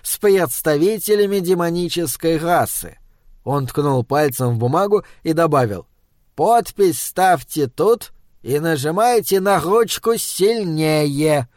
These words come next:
Я прошу прощения, но как я могу подписать договор, не ознакомившись с ним? Ведь, наверное, его составляли вы, и с моей стороны будет неуважением не изучить ваш труд, сказал я,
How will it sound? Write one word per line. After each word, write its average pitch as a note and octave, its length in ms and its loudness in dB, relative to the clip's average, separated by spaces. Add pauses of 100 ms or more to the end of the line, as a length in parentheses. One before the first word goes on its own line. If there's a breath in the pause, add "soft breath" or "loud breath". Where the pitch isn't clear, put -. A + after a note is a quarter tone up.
(640)
Я B2+ 320 -2
прошу B2+ 340 -4
прощения, C#3 680 -2 (360 soft breath)
но B2 220 -2
как D3 280 -2
я C3 100 0
могу C3 340 0
подписать A#2+ 600 -2
договор, A#2+ 680 0
не D3+ 140 -2
ознакомившись E3 920 -4
с - 60 -12
ним? A2+ 260 -6 (340 loud breath)
Ведь, B2+ 260 0
наверное, C3+ 600 0
его D3 320 0
составляли D3 760 0
вы, G3 400 -2 (220 soft breath)
и A2 100 -6
с - 80 -6
моей C3 280 -2
стороны A#2+ 500 -4 (240 soft breath)
будет C#3+ 300 -2
неуважением F#3 880 -2 (120)
не E3 200 0
изучить C#3+ 440 0
ваш A#2+ 280 -2
труд, G2+ 320 -12 (320)
сказал A2+ 480 -4
я, D#3 260 -4